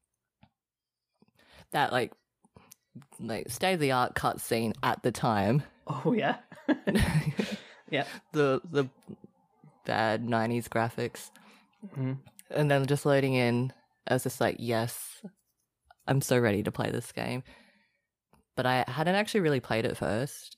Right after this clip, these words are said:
Speaker 1: I had watched my dad, like, start it.
Speaker 2: Yeah.
Speaker 1: Um, on the PlayStation one, I just thought, "Oh, this game looks pretty cool. Like, this is something that I wanna play." And then stole the PlayStation one from him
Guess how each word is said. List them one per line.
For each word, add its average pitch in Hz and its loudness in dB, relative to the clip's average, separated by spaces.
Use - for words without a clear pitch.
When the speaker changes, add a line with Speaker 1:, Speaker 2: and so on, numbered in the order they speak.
Speaker 1:
I 127 -2
had 131 0
watched 147 0
my 160 2
dad, 120 0
like, - -6
start 107 0
it. 95 -2
Speaker 2:
Yeah. 127 -4
Speaker 1:
Um, 110 0
on 143 2
the 131 2
PlayStation 117 -2
one, 120 -2
I 117 -2
just 127 -8
thought, 117 -2
"Oh, 185 0
this - -2
game 311 0
looks 277 0
pretty 143 0
cool. 247 0
Like, 101 -4
this - -6
is 160 -4
something 131 -4
that 123 -2
I 120 0
wanna 117 0
play." 143 -4
And 113 -4
then 117 -4
stole - 0
the 131 0
PlayStation 113 -4
one 107 2
from 110 0
him 131 2